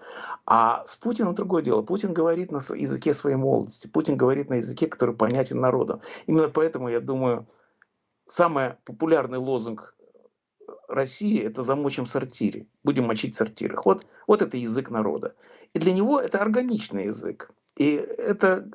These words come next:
очень плохо говорит о народе, и еще хуже говорит о Путине. Э,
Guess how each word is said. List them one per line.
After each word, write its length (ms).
очень 280
плохо 280
говорит 280
о 40
народе, 440
и 120
еще 200
хуже 240
говорит 300
о 60
Путине. 600
Э, 320